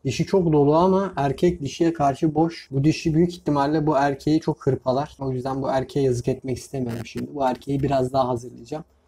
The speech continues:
O yüzden bu seti iptal ediyorum ama başka bir erkek koyabilirim buraya. Sol tarafta bir takım Whale Tail attım. Bu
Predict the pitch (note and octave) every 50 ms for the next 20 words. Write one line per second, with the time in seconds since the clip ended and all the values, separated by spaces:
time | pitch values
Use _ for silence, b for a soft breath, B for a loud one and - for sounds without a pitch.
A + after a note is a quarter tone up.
0 | _ _ _ _ _ _ - D#3 D3+ C#3 B2+ B2 B2+ D#3 E3 F3 E3 - _ _
1 | _ _ _ _ _ C3 C3 E3 F3+ F3+ - D#3+ C#3+ - E3+ F3+ E3+ F3+ - -
2 | E3+ E3+ E3 D#3+ C3 B2+ C3+ C#3 D3 D#3+ F3+ G3 G#3 G#3 F#3 F3 D#3+ E3 - -
3 | F3+ D#3+ D3+ C3+ B2+ A#2+ - F#3 F3+ _ E3 D#3 D3 C#3+ C#3 C#3 C3+ B2+ B2 A#2+
4 | A#2 A#2+ A#2+ A2+ A2 _ _ _ _ _ _ _ _ _ _ _ _ - - -
5 | F3 F#3 F#3+ F#3 - F3+ E3 E3 D#3+ - - _ F#3 F#3 F#3+ - - - _ -
6 | D3+ E3 F3 - D#3+ D3+ - F3+ F3 D#3 D#3+ D#3+ D#3+ D3+ D3+ - - D#3+ D#3+ D#3+
7 | D#3 C#3 B2 - _ - D3+ E3+ E3+ _ _ _ _ _ B2+ B2 C3+ D3 D3+ D#3
8 | D3